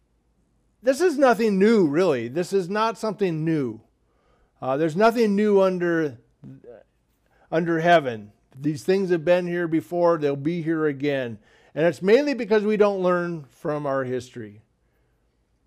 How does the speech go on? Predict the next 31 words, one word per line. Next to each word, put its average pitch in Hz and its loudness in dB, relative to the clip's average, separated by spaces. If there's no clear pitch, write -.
There 156 6
have 175 2
been 165 2
false 202 -4
teachings 202 -6
since 185 -8
the 160 -8
beginning 170 -2
of 170 -6
time, 160 -2
and 139 -8
the 131 -10
Bible 165 0
talks 160 -8
a 143 2
lot 165 6
about 170 4
them 156 0
to 190 -6
remind 208 2
us, - -2
to 277 0
show 381 6
us 240 0
not 254 -4
to 233 -4
go 190 -2
back 165 -8
to 156 -4
those 131 -8
things, 104 -20